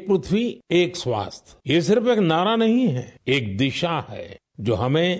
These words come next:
वसुधैव कुटुम्बकम का एहसास कराती है। मुझे विश्वास है, इस बार के योग दिवस की भव्यता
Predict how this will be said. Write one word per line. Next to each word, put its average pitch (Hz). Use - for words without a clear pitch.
वसुधैव 143
कुटुम्बकम 135
का 131
एहसास 123
कराती 107
है। -
मुझे 110
विश्वास 127
है, 175
इस 196
बार 190
के 240
योग 175
दिवस 196
की 180
भव्यता 139